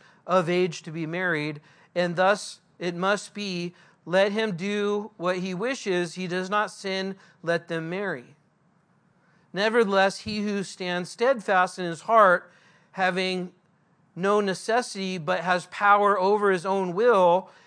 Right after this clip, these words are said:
and has no, or has so determined in his heart that he will keep his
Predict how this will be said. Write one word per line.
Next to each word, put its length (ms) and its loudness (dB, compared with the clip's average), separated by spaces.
and 160 -4
has 240 0
no, 560 2
or 180 4
has 360 4
so 180 2
determined 680 -4
in 120 -6
his 180 -8
heart 480 4
that 160 -2
he 180 -2
will 140 2
keep 400 -8
his 420 -2